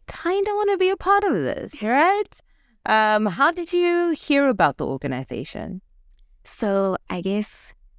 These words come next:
Speaker 2: fir-, it was in matric, of course. Um, so first my, um,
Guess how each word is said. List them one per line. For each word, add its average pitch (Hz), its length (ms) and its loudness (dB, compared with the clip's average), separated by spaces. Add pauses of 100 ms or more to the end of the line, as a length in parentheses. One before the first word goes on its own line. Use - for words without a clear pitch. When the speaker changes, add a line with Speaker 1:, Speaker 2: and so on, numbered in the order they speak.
(400)
Speaker 2:
fir-, 202 300 0
it 180 120 -2
was 180 240 2
in 196 140 2
matric, 170 520 -4
of 165 140 -10
course. - 400 -6 (560)
Um, 165 680 -2 (420)
so 185 180 -2 (160)
first 226 460 0
my, 170 720 -2
um, 160 580 -4